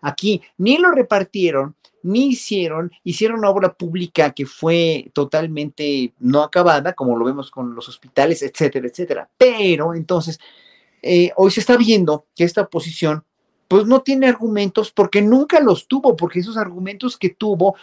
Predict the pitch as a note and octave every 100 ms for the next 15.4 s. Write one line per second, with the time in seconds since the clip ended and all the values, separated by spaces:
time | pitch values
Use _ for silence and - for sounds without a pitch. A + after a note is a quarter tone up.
0 | - - G#3+ C4 B3+ G#3+ F3+ F3+ F#3 A3
1 | G3+ E3+ D#3+ - A#3+ B3 B3+ - G#3 G#3
2 | - - G3+ G3 F#3+ F3+ - D3 C3+ B2+
3 | B2+ C3 C3 - F3+ F#3+ F3 E3+ F3 E3
4 | D#3+ D#3 D#3+ E3+ E3 D3+ - _ D3+ D3
5 | E3+ F#3+ E3 D#3+ E3 D#3 E3 E3 F3 F3
6 | B2+ B2+ D#3 D#3 D#3 E3 E3+ D3+ C#3+ D3+
7 | - D3 C3 C3 C3 C#3 D3 D3 C#3 D3+
8 | C#3+ - G#2 - C3+ C#3+ D3+ D#3 C#3+ B2
9 | - _ - - D#3 B2+ C3 B2+ D#3+ E3+
10 | - E3 C#3+ D#3+ D#3 - - C#3 C3 D3
11 | E3 D3 C3+ C3 C3 C3 C3 C3+ D3 D3+
12 | C3 A#2 A#2 _ _ B2+ B2 C3 B2 C#3
13 | C3+ C#3+ - B2+ - - D3+ B2+ C#3 -
14 | A2 A2 G#2+ B2 A#2+ B2 A#2 A#2+ A2 B2
15 | F3 E3 E3+